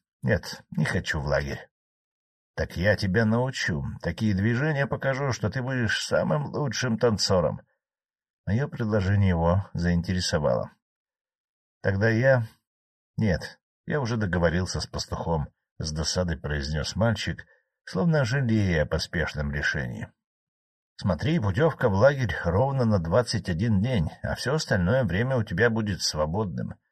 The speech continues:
Сможешь и в лагерь съездить, и поработать. Однако, знаешь, дело, конечно, твоё, ты у нас парень не глупый,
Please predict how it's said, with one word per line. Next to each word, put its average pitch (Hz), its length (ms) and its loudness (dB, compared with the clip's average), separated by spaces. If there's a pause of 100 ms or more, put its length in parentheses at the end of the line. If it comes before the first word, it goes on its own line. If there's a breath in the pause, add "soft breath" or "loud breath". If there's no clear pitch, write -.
(380)
Сможешь 120 580 2
и 90 60 0
в 82 100 -2
лагерь 160 400 2
съездить, 143 640 -4
и 175 80 0
поработать. 76 1000 -2 (480)
Однако, 156 460 0
знаешь, 175 600 0
дело, 151 440 -2
конечно, 143 520 0
твоё, 139 420 -2
ты 95 160 0
у 92 80 2
нас 87 220 2
парень 92 420 2
не 82 140 0
глупый, 101 600 -4